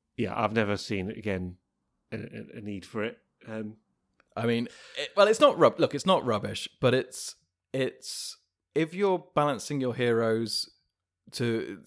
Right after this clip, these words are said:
Speaker 2: at least have some sort of strategy in mind that, oh, this guy's gonna be my defender, this guy's gonna be my quester, and this guy's gonna be my attacker, for instance, um, you might balance it differently, of course.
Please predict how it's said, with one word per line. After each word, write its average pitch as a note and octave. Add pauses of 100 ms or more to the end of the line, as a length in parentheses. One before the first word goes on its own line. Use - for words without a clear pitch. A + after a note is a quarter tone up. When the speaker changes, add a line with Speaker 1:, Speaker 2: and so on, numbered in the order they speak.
(200)
Speaker 2:
at C#3
least D3
have B2
some C#3
sort A2+
of G2+
strategy G#2
in G2+
mind G2+
that, -
oh, G#2
this A2+
guy's A2
gonna A#2
be G#2+
my G#2+
defender, G2+
this G#2+
guy's G#2
gonna A2+
be A2+
my A2
quester, G#2
and C#3+
this G2
guy's G#2
gonna G#2+
be A2
my G#2
attacker, F#2+
for A2+
instance, - (480)
um, G#2+ (140)
you C3
might G#2
balance G2
it -
differently, G2+
of -
course. F#2+